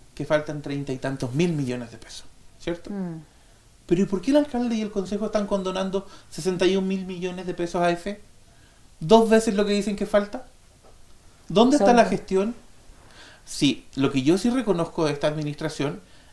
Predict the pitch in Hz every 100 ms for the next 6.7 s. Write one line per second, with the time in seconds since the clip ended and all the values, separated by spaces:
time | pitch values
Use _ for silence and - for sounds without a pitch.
0 | - 151 - 139 - 269 302 302 180 165
1 | 160 170 156 - 175 - - - - -
2 | - - - - - - - - 123 127
3 | 117 120 143 175 185 156 143 156 180 160
4 | 135 139 127 117 135 147 147 131 127 -
5 | - - 120 120 113 123 117 113 127 147
6 | - - - - - 220 170